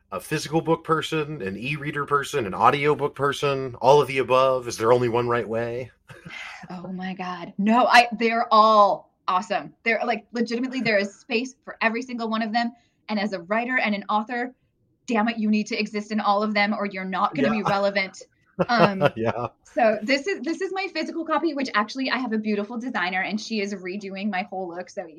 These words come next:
Speaker 2: despite the fact, this is gonna be, like, the Ignite that twenty years from now is, like, sold in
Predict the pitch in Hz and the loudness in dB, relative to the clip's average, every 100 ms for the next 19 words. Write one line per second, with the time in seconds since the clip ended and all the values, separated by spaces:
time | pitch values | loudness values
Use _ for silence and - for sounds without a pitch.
0 | - 196 - 196 196 247 - 233 262 339 | -18 -14 -8 -8 -10 -16 -10 -10 -8 -10
1 | 427 403 302 262 285 269 247 220 226 202 | -10 -8 -6 -6 -6 -8 -8 -4 -2 -2
2 | 214 214 202 196 185 - _ _ _ _ | -4 -6 -4 -4 -4 -8 _ _ _ _
3 | _ _ _ _ _ _ _ _ _ _ | _ _ _ _ _ _ _ _ _ _
4 | 220 214 208 196 208 - 226 214 208 220 | -6 -2 -2 -4 -10 -12 -2 2 2 2
5 | 220 196 - 190 - - 175 180 185 | 2 -2 -4 -16 -16 -14 -14 -14 -20